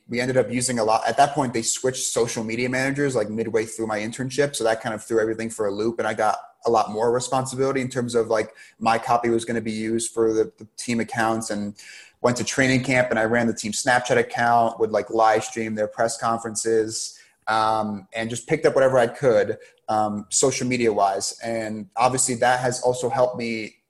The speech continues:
I think that also helped me in terms of my resume. I think it helped me in terms of my experiences and skill set. And to this day really does help me a lot, because now my position is kind of a, a mix of writing and social media. So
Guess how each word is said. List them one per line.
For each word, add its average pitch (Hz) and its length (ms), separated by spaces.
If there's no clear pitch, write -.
I 123 80
think 151 160
that 131 80
also 127 220
helped 127 240
me 127 100
in 120 80
terms 120 240
of 107 80
my 101 120
resume. 175 500
I 127 60
think 113 200
it 110 60
helped 117 180
me 113 120
in 110 100
terms 113 240
of 104 80
my 98 140
experiences 131 640
and 107 100
skill 135 280
set. 127 300
And 117 380
to - 120
this 131 220
day 139 220
really 120 320
does 113 280
help 123 200
me 117 100
a 110 60
lot, 117 240
because 113 200
now 117 180
my 113 140
position 113 460
is 107 240
kind 110 180
of 107 120
a, 104 140
a 107 80
mix 117 340
of 104 160
writing 104 340
and 104 100
social 104 340
media. 101 340
So 107 340